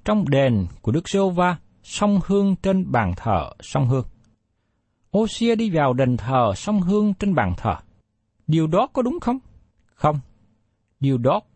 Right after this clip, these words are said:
hoàn toàn sai. Tại sao? Xin các bạn hãy xem tiếp trong Sử Ký thứ nhì, đoạn hai mươi sáu,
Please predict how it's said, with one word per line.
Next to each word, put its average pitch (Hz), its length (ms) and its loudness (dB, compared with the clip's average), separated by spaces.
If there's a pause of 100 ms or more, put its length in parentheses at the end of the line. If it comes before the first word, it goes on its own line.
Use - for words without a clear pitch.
hoàn 120 260 0
toàn 87 220 -4
sai. 123 280 -2 (580)
Tại 131 160 0
sao? 226 300 -2 (1000)
Xin 185 260 0
các - 180 -6
bạn 92 340 -2
hãy 156 120 -2
xem 170 260 -2
tiếp 247 240 -4
trong 175 200 0
Sử 92 320 -2
Ký 214 220 -2
thứ 214 140 -2
nhì, 131 240 2
đoạn 87 420 -2
hai 139 160 -4
mươi 139 120 0
sáu, 160 320 -2